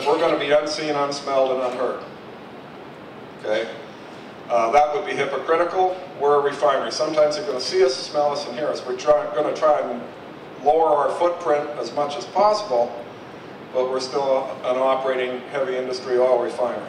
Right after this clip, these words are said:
What I am gonna tell you is if you see, smell, or hear anything, call us first.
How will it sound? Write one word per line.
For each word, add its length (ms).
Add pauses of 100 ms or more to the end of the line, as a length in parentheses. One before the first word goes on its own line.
(880)
What 140
I 80 (100)
am 80
gonna 220
tell 320
you 80 (380)
is 140
if 220
you 60
see, 340
smell, 300
or 160
hear 240
anything, 460
call 320
us 240
first. 320